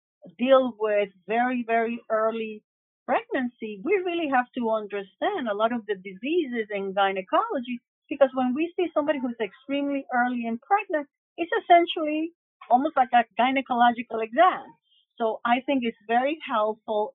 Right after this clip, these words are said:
and I, I really predict that in a few years, everywhere, radiologists will be doing the M R I and the C T scan, and the ultrasound part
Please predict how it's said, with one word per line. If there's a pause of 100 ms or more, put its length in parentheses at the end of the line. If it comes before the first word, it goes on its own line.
and (580)
I, (120)
I (280)
really
predict
that
in
a (100)
few
years, (920)
everywhere, (280)
radiologists (220)
will
be
doing (220)
the (120)
M
R
I
and
the (100)
C
T
scan, (400)
and
the (180)
ultrasound (240)
part